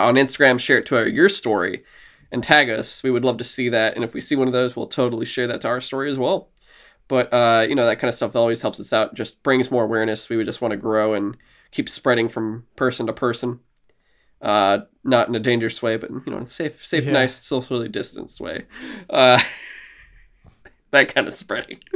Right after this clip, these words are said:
Speaker 1: Uh, but of course, this has been the show. Uh, we will be back soon. It seems like we have four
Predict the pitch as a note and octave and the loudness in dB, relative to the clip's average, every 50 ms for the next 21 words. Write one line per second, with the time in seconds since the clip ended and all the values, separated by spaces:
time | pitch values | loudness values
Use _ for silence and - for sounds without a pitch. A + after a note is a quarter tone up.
0 | F#3 B3+ D4 D4 D4 C4+ B3+ A#3 G3+ - - - C#3+ C#3+ C3+ C3 B2+ A#2+ A#2+ A2+ | -6 -4 -2 0 0 0 -2 -2 -4 -4 0 4 6 8 8 10 10 10 8 6
1 | A2 G#2+ G2+ - - _ _ _ _ _ _ _ _ _ _ _ _ _ _ _ | 4 2 -2 -4 -10 _ _ _ _ _ _ _ _ _ _ _ _ _ _ _
2 | _ _ _ _ _ - B2 B2+ A#2+ - B2+ - - D#3 D3+ C#3 C3+ B2+ C3 - | _ _ _ _ _ 0 2 2 2 2 -2 -4 0 4 4 6 6 4 2 0
3 | - - - - C#3 C3 - - C3+ B2 - - B2 A#2 A2 A2 - - D3 C3+ | -6 -10 -8 -6 -4 -4 -2 -4 -4 -4 -4 -4 -2 -2 -2 -4 -2 0 2 4
4 | B2+ A#2+ A#2+ A#2 A#2 A#2 - _ _ _ _ _ _ _ _ _ _ - A2+ A2+ | 4 6 4 4 2 0 -6 _ _ _ _ _ _ _ _ _ _ 4 6 6
5 | A2+ A#2+ C3 C3 B2+ A#2+ C3 A#2 C3 B2 A#2+ A2+ - - - - C3 A#2+ A#2+ A#2 | 6 6 4 4 4 2 2 4 6 6 6 6 4 0 -2 2 2 4 4 2
6 | A#2 G#2+ - - - D#3 C#3 B2+ B2+ C3+ B2 - C#3 C3 A#2+ A#2+ - - E3+ E3+ | 2 0 -2 -2 0 2 2 2 2 0 0 2 4 2 2 2 0 2 4 6
7 | E3 D#3 D3 C#3 C3 C3 - | 6 8 6 6 4 0 -4